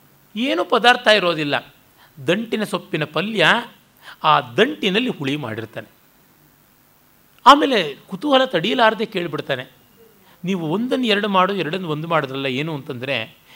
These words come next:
"ಎರಡು ಹೊತ್ತಿನ ಊಟನ ಒಂದು ಮಾಡು" ಅಂತ. ಒಂದೇ ದಂಟಿನಲ್ಲಿ ಎರಡು ಥರ ಪ-, ಬಗೆ ಮಾಡು, ಸೊಪ್ಪಿನಲ್ಲಿ ಪಲ್ಯವನ್ನು ಮಾಡು, ದಂಟಿನಲ್ಲಿ ಹುಳಿಯನ್ನು ಮಾಡು ಅಂತ ಹೇಳಿದ್ದು ಅಂತಂತಾನೆ.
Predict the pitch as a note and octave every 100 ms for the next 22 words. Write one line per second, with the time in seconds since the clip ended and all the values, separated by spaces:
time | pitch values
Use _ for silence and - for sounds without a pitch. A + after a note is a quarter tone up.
0 | - C#3+ E3 F#3 - G3 E3 D#3+ D3+ D#3+
1 | D3 C3+ F3 D#3 C3 B2+ A2+ - A2+ -
2 | - - D3 E3+ A3+ A3+ F#3 F#3 F3 D3+
3 | G#3 C3+ C3+ E3+ F#3+ F3+ F#3+ D3+ C3+ _
4 | _ _ - C3+ C3 B2+ E3 C3+ B2+ B2+
5 | A#2 - - - - E3+ - G3 F#3 E3
6 | - D3 F3 G3+ F3+ D#3 C#3+ C#3 G3 G3+
7 | - - D3 C#3 A3 G#3+ E3 D3 F#3 D3+
8 | D3+ E3+ D3 C3+ B2 A2 G#2+ A#2+ D3+ A#2+
9 | A2 A2+ G#2+ - A#2+ B2